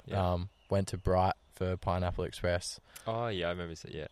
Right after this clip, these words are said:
Speaker 2: Then went to Canberra for a bit, and then went to Young for a bit. And that trip was sick.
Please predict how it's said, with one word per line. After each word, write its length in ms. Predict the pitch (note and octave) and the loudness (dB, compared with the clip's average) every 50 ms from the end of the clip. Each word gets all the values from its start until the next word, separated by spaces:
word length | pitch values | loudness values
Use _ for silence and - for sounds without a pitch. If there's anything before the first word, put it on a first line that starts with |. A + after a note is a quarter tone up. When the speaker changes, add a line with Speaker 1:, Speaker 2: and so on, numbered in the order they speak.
| - - | -2 2
Speaker 2:
Then 200 | G2 F#2+ F#2 F#2 | 2 4 4 4
went 200 | F#2 F#2 - - | 4 2 2 0
to 360 | - G2 F#2 F2+ F2+ F2+ F2+ - | 0 2 2 4 4 2 2 0
Canberra 380 | - - F#2+ F#2 F#2 F#2+ F#2+ F2+ | 0 2 2 4 4 4 2 2
for 180 | - - F#2 F2+ | 2 2 0 2
a 40 | F2+ | 2
bit, 280 | F#2 F#2+ F#2 F2+ - - | 2 2 2 2 0 -2
and 120 | - F2+ | -2 -2
then 120 | F2+ F2+ F2+ | 0 0 0
went 160 | F2+ F2+ - | 0 -2 -2
to 80 | - F2 | -2 -2
Young 280 | F2 F2 F2+ F2+ F2 | 0 0 0 0 -2
for 120 | - - F2+ | -2 -2 0
a 20 | |
bit. 100 | F#2 F2+ | 0 2
And 100 | D#2+ G2+ | 6 8
that 140 | A2+ A#2+ - | 8 8 8
trip 220 | - D3+ D3+ - | 10 8 8 8
was 160 | A#2 G2+ - | 6 2 2
sick. 520 | - - - - - G#2 F2+ - - - | 2 0 0 2 4 4 4 2 0 -8